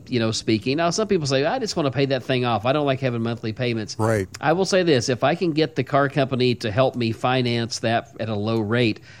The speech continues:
Speaker 1: I, uh, you know, under probably three percent, I would prefer to use their money as mine, especially if that money's coming out of a retirement account that may be taxable. You'll probably pay less in interest than you pay in taxes. Plus, then you have the money still in your account to work for you. So number one, I would say,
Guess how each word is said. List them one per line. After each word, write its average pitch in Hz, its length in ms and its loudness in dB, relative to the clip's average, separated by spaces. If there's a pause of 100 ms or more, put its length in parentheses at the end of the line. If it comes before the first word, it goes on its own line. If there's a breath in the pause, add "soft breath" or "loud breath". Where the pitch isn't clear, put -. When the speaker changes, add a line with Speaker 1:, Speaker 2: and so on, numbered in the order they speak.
(140 loud breath)
Speaker 1:
I, 120 280 2
uh, - 20 4
you 123 160 0
know, 113 260 0
under 135 300 2
probably 117 400 0
three 135 240 0
percent, 123 560 0
I 127 160 -2
would 151 160 -4
prefer 139 320 0
to 131 100 -2
use 117 300 -2
their 151 180 2
money 131 340 0
as 110 140 -4
mine, 147 300 2
especially 135 540 -2
if 123 80 -6
that 117 160 -2
money's 120 280 -2
coming 117 360 -2
out 120 180 0
of 113 160 -4
a 110 240 -2
retirement 160 540 0
account 120 320 0
that 120 100 0
may 123 140 2
be 104 160 -2
taxable. 131 680 -2 (320 loud breath)
You'll 123 160 -2
probably 147 340 2
pay 127 240 0
less 131 380 0
in 120 180 0
interest 131 480 0
than 120 160 0
you 113 140 -2
pay 120 240 0
in 104 160 -4
taxes. 160 640 -2 (260 loud breath)
Plus, 202 240 2
then 160 160 2
you 156 100 4
have 135 180 4
the 127 60 0
money 117 240 0
still 123 260 -2
in 117 60 0
your 107 140 -2
account 104 320 -2
to 110 100 -6
work 113 240 0
for 101 160 -4
you. 95 140 -2
So 110 160 -6
number 180 200 0
one, 165 280 2
I 131 80 4
would 131 160 -2
say, 120 300 2